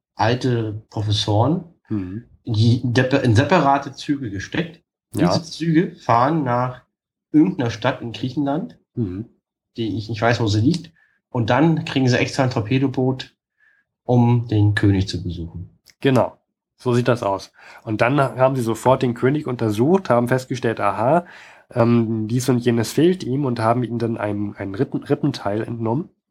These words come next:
Speaker 1: Mhm.
Speaker 2: Er ist auch wieder genesen. Und jetzt kommt der absolute Kracher, denn sie wollten den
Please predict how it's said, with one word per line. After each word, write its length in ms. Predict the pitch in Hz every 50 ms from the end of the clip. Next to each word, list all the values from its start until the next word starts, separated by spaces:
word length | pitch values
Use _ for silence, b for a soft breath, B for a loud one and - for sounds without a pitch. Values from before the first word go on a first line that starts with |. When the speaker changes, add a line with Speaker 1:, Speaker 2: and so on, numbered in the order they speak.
| _ _ _ _ _ _
Speaker 1:
Mhm. 300 | 104 104 101 101 104 113 147
Speaker 2:
Er 60 | -
ist 100 | 113 -
auch 120 | 123 117 -
wieder 160 | 117 113 104
genesen. 600 | - 107 101 98 101 110 120 120 143 151 147 b b b b b b b b b b b _ _ _ _
Und 680 | _ 117 110 107 107 104 107 107 107 107 107 107 104 117
jetzt 200 | 113 - - -
kommt 240 | - 127 123 120 -
der 120 | 123 110
absolute 440 | 117 120 - - 170 156 - - 107
Kracher, 580 | - - - 127 156 - - 113 135 185 - _ _ _ _ _ _ _ _ _ _ _ _ _ _ _ _ _ - - -
denn 420 | 110 104 113 110 110 113 117 117
sie 200 | 107 110 104 -
wollten 540 | - 107 113 127 127 143 139 135 139 139 135 b b b b b b b b b b _ _ _ _
den 260 | 120 113 113 113 117